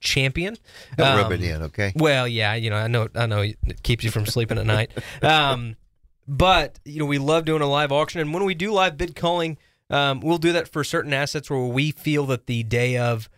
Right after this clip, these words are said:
Speaker 1: uh, uh, competition is gonna benefit the sale. So, for example, we, we love doing live bid calling for farm, for farm sales, um, with that online component. Um, it really puts a pressure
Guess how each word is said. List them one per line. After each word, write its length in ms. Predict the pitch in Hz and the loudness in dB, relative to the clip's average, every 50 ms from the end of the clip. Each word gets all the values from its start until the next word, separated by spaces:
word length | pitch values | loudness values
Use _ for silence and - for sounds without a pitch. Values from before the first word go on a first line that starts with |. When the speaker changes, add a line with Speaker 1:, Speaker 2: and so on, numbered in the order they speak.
| _ _ _ _ _ | _ _ _ _ _
Speaker 1:
uh, 40 | - | 0
uh, 560 | 110 113 107 101 101 - - 107 110 117 127 - | 2 2 2 0 -2 -4 -2 -2 -2 -2 -4 -4
competition 640 | - - 139 131 - 127 - - 127 120 - - 120 | -2 -2 -2 0 -2 -4 -2 0 0 0 0 -2 -2
is 120 | 113 110 104 | -2 -2 -2
gonna 180 | 117 113 113 107 | 0 0 0 0
benefit 440 | 104 110 110 117 107 - 113 - - | 0 0 -2 -2 -2 -2 -6 -4 -2
the 100 | 113 107 | -4 -2
sale. 400 | - - 113 104 104 113 113 123 | -2 -2 -2 -2 -2 -2 -4 -4
So, 180 | - - 131 | -2 -2 -2
for 140 | 113 - 135 | 0 0 0
example, 340 | 123 123 135 135 123 131 117 | 0 2 0 0 0 -2 -2
we, 140 | 123 123 - | -2 -2 -2
we 160 | - 139 139 | -2 -2 0
love 260 | 127 135 143 147 143 | 2 2 2 2 2
doing 220 | 139 147 143 131 | 0 -2 0 0
live 300 | 123 120 120 120 127 120 | 0 0 0 0 0 -2
bid 140 | 113 120 - | -4 -8 -6
calling 240 | - 123 120 120 113 | -4 -4 -2 -2 -4
for 140 | - - 113 | -4 -6 -6
farm, 420 | - - 113 113 113 120 123 123 - - _ _ _ _ | -2 -2 0 0 0 -2 -4 -6 -12 -18 _ _ _ _
for 100 | - 113 | -6 -4
farm 260 | 104 - 113 110 110 | -2 0 0 0 0
sales, 480 | 110 - 113 113 110 110 110 110 - - - _ _ _ _ - | 0 0 0 0 0 -2 -2 -6 -8 -12 -16 _ _ _ _ -2
um, 440 | 107 107 107 104 104 104 101 104 - | 0 0 2 0 0 -2 -4 -6 -4
with 280 | 113 120 117 - - | -2 -2 -2 -2 -2
that 140 | - 113 110 - | -2 -4 -2 -2
online 360 | 120 123 117 117 113 117 113 | -2 -2 -2 0 -2 -2 -2
component. 640 | - 123 110 107 - - 120 113 113 113 113 - _ _ _ _ _ _ | -2 -4 0 0 0 0 0 -2 -2 -4 -4 -6 _ _ _ _ _ _
Um, 280 | 117 110 107 104 104 92 - | 0 0 0 0 -2 -2 -4
it 200 | 117 - 135 127 | -6 -4 -2 0
really 200 | 139 147 143 135 | 0 0 2 2
puts 240 | - 156 143 - | 0 0 0 -2
a 60 | 135 110 | -4 -4
pressure 720 | - - - - 120 117 117 - - 147 131 127 123 127 | -4 -6 -2 0 0 0 0 0 0 -2 -2 -2 -4 -6